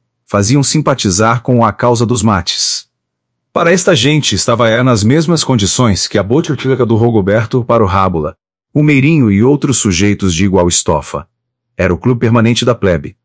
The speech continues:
Aí se discutiam com veemência e largueza os negócios da amiga e da inimiga parcialidade. Não raras vezes, no estreito recinto de singular parlamento, resolveram-se ofensas e defesas da máxima importância.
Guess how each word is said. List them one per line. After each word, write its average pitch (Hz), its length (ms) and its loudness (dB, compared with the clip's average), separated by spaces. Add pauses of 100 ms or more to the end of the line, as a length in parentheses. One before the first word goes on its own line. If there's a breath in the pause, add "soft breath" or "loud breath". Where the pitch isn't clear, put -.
(440)
Aí 117 240 0
se - 140 -2
discutiam 151 520 0
com 156 140 0
veemência 135 600 0
e 98 80 0
largueza 98 640 0
os 90 140 -4
negócios 95 480 0
da 98 80 2
amiga 127 540 0
e 131 80 -2
da 135 120 2
inimiga 135 380 2
parcialidade. 113 960 -2 (640)
Não 180 180 0
raras 135 400 0
vezes, 95 540 -2
no 87 80 -2
estreito 123 440 -2
recinto 127 540 0
de 110 100 0
singular 101 520 0
parlamento, 107 680 0 (180)
resolveram-se 139 680 0
ofensas 139 560 -2
e 107 60 -4
defesas 92 680 0
da 98 100 0
máxima 110 440 0
importância. 110 840 0